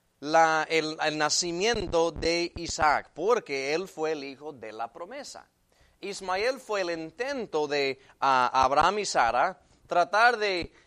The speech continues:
eh, llevar a cabo el plan de Dios, pero según sus propios medios. Así que cuando él dice, "Tu hijo, tu único",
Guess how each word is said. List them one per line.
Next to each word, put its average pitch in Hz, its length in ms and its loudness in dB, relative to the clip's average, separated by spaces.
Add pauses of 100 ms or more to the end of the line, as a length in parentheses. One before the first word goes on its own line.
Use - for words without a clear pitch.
eh, 123 880 -4 (880)
llevar 185 360 4
a 214 100 4
cabo 202 300 4
el 180 60 -4
plan 185 300 6
de 165 100 0
Dios, 147 360 0
pero 139 180 -4
según 160 400 -8
sus 139 180 -20
propios 135 460 -10
medios. 98 640 -20 (480)
Así 180 280 -6
que 160 500 -2
cuando 170 320 4
él 233 140 0
dice, 196 340 0
"Tu 165 240 -6
hijo, 254 260 -2
tu 208 140 -4
único", 143 500 -4